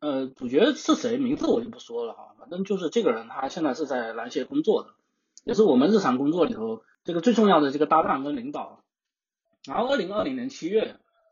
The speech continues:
其实这个时间你们回想一下是一个什么时间？其实是一个，说真的，大家都比较困难的一个时间，对吧？因为当时疫情刚开始嘛。我们一开始的时候，我们这个团队一开始还觉得我们是一个线上的工作，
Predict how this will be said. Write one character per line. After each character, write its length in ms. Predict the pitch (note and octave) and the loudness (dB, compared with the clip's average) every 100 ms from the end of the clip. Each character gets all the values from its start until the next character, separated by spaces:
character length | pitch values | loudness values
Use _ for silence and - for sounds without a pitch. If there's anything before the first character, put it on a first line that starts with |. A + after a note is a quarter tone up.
| _ | _
其 100 | B3 | 0
实 100 | D4+ | 0
这 140 | E4 | 0
个 80 | B3+ | -2
时 120 | - | -2
间 220 | C3 D3+ | -4 -4
你 80 | D#3 | -4
们 120 | B2+ | -6
回 120 | D3 D3 | -6 -4
想 220 | F3+ A2 | -4 -6
一 20 | |
下 120 | A#2+ | -10
是 160 | B2 D3+ | -8 -4
一 20 | |
个 100 | D3+ | -4
什 100 | A#2+ | -4
么 100 | A2+ | -10
时 120 | A2+ | -12
间？ 160 | G#2+ A2 | -12 -10
其 140 | D#3+ | -6
实 80 | F3+ | -4
是 160 | G3 F3 | -2 -2
一 100 | D3 | 0
个， 280 | D3 A#2 - _ _ _ _ _ _ _ _ | 0 0 -6 _ _ _ _ _ _ _ _
说 160 | G#3 | 2
真 160 | G#3 C4+ | 4 4
的， 60 | |
大 120 | A3+ B3 | 4 4
家 140 | F#3+ | 4
都 80 | F#3+ | 0
比 100 | C#3+ | 0
较 120 | D3+ | -2
困 140 | A#3 | 0
难 200 | D#3+ A2 | -4 -6
的 80 | A2+ | -8
一 40 | A2+ | -12
个 100 | A2 | -14
时 120 | G#2 | -16
间， 200 | G#2+ G#2 | -18 -18
对 100 | G#2+ | -20
吧？ 180 | - _ _ _ _ _ | -20 _ _ _ _ _
因 100 | F3+ | -4
为 60 | G#3+ | 0
当 120 | A#3+ | 0
时 100 | F#3 | 0
疫 120 | G#3 | -6
情 160 | B2 A2+ | -6 -8
刚 180 | B2 | -10
开 160 | C3 C#3+ | -8 -10
始 160 | - - | -10 -18
嘛。 120 | _ _ _ _ _ _ | _ _ _ _ _ _
我 140 | D#3+ D3+ | -8 -4
们 180 | D#3+ A#3+ | -2 0
一 40 | |
开 140 | A#3 B3 | 2 0
始 140 | - | 0
的 140 | C3+ C3 | -6 -6
时 80 | |
候， 140 | B2 B2+ | -8 -8
我 100 | B2 | -6
们 160 | C3 | -4
这 80 | G3 | -2
个 60 | G3 | -4
团 200 | A#2+ A#2 | -6 -6
队 280 | D3 - - _ _ _ _ | -4 -4 -10 _ _ _ _
一 80 | D#3+ | -2
开 140 | G#3 | -2
始 100 | E3+ | 0
还 120 | C#3 | -4
觉 120 | C3 B2 | -4 -4
得 100 | C#3 | -2
我 100 | A#2+ | -4
们 140 | B2+ | -4
是 140 | F3+ | -2
一 40 | F3+ | 2
个 80 | D3+ | 2
线 160 | G3 | 2
上 180 | D#3+ A#2+ | -2 -2
的 60 | A2 | -4
工 220 | A2 A2 | -8 -8
作， 260 | A#2 G#2+ | -8 -10